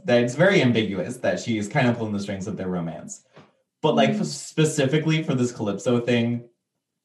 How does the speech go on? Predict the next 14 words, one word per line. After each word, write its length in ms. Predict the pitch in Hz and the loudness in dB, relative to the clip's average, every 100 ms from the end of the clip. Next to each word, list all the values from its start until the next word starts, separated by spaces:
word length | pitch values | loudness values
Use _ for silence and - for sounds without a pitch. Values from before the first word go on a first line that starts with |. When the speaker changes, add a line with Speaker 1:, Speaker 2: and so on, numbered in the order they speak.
| _ _ _ _ | _ _ _ _
Speaker 1:
I 120 | 123 | 0
do 300 | 123 120 123 | 2 4 4
think 440 | 113 98 95 - _ _ _ _ _ _ _ _ _ - _ _ - | 2 -2 -4 -10 _ _ _ _ _ _ _ _ _ -20 _ _ -2
she 160 | 180 | 2
took, 220 | 165 175 185 | 4 4 4
she, 260 | 208 180 185 | 0 -2 -2
she 100 | 214 | 2
went 180 | 226 196 | 4 6
a 40 | |
little 200 | 170 160 | 6 6
too 120 | 147 | 4
far. 360 | 127 110 98 143 - - _ _ | 2 2 2 -2 -6 -14 _ _
<laughs> 0 | |
Speaker 2:
<laughs> 1200 | 254 - - 381 320 370 - 392 330 381 320 - | -8 -8 -8 -8 -6 -6 -6 -8 -8 -10 -12 -16